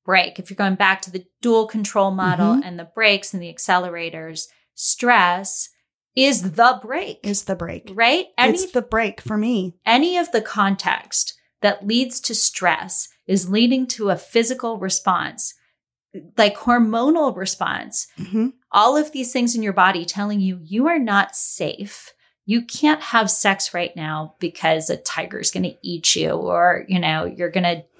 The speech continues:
Speaker 1: die of hypothermia or whatever would have
Speaker 2: Right,
Speaker 1: happened to
Speaker 2: right.
Speaker 1: our ancestors. And so, yeah, if we can't eliminate all stress, but learning how to deal with it is so important.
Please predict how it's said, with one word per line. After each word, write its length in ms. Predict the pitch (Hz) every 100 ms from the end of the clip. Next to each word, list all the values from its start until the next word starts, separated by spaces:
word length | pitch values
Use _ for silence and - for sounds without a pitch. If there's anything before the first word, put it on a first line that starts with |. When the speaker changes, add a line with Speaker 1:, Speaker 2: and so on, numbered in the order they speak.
| -
Speaker 1:
die 240 | 156 147
of 120 | 160
hypothermia 500 | 160 160 - 170 180 -
or 80 |
whatever 320 | - 185 180 175
would 140 | 180
have 60 | 226
Speaker 2:
Right, 100 | 190
Speaker 1:
happened 300 | 170 170 165
to 60 | 233
Speaker 2:
right. 300 | 190 175 - 175
Speaker 1:
our 220 | 170 -
ancestors. 680 | 190 165 - - - - - - - - -
And 320 | 208 208 208 -
so, 340 | - 240 220 214
yeah, 340 | 214 302 254 -
if 260 | 208 208 - _ _ - - - _ 208
we 100 | 202
can't 560 | - - 240 240 233 -
eliminate 560 | 196 185 190 185 165 -
all 220 | 151 156
stress, 760 | - - - 143 226 233 - - - - -
but 200 | 175 -
learning 360 | 170 170 175 175
how 200 | 160 -
to 180 | 156 151 -
deal 280 | 233 240 240
with 240 | 196 156
it 300 | 156 147 - - -
is 160 | 160 -
so 640 | - 156 147 147 147 147
important. 840 | 151 - - 156 - 156 156 -